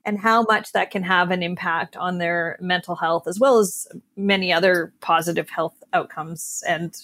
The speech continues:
academic success and all those wonderful, uh, things. Um, and I've actually, you know, worked often in larger schools, um, where we've had to really <laughs> concentrate on how to make those relationships work.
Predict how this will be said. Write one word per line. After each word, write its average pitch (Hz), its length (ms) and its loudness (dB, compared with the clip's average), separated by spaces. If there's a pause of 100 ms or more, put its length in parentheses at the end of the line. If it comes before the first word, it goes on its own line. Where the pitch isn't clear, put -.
(160)
academic 175 520 0
success - 520 -2
and 185 140 -2
all 190 120 4
those 180 200 2
wonderful, 185 760 2 (460)
uh, 160 180 2 (140)
things. 233 500 0 (320)
Um, 247 260 2 (120)
and 277 240 0 (480)
I've 381 320 2
actually, 339 480 2
you 220 100 2
know, 240 180 6
worked 240 440 2 (100)
often 220 320 2
in 202 180 0
larger 190 380 4
schools, 202 840 -2
um, 196 320 2
where 208 140 4
we've 214 180 2
had 233 260 -4
to 262 100 2
really 226 520 4
<laughs> - 0 -
concentrate 277 840 2 (340)
on 247 80 2
how 214 220 4
to 226 80 4
make 214 220 0
those 208 180 2
relationships 190 720 0
work. 202 440 0